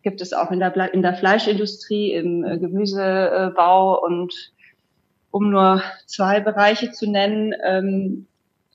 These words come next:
in der Öffentlichkeit wird allerdings oft gesagt, dass es einen Zusammenhang gibt oder dass es sogar einen Zusammenhang zwischen,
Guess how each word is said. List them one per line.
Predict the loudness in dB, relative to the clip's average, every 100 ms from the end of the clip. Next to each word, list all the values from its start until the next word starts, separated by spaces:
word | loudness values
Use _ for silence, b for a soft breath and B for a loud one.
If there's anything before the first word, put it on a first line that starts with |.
| _ _
in | -2 2
der | 4
Öffentlichkeit | 6 4 0 2 2 2 0
wird | 2
allerdings | 2 2 0 -2
oft | -4 -4
gesagt, | -2 2 2 2
dass | -2
es | -2 2
einen | 2 2
Zusammenhang | -4 0 2 2 0 -2 0
gibt | -2 -4 -4
oder | -2 -4
dass | -6 -18
es | -20
sogar | -2 -2
einen | -2
Zusammenhang | -6 -4 -2 -2 -4 -6
zwischen, | -10 -6 -2 -4